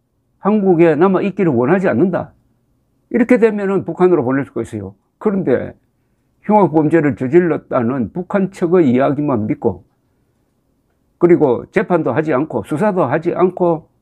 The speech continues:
두 사람을 꽁꽁 묶어가지고 발버둥 치는 두 청년을 북한으로 보냈다.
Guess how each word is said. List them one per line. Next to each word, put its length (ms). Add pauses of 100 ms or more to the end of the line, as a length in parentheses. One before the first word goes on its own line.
(340)
두 100
사람을 500 (200)
꽁꽁 400
묶어가지고 840
발버둥 420
치는 300
두 180
청년을 560 (320)
북한으로 400
보냈다. 500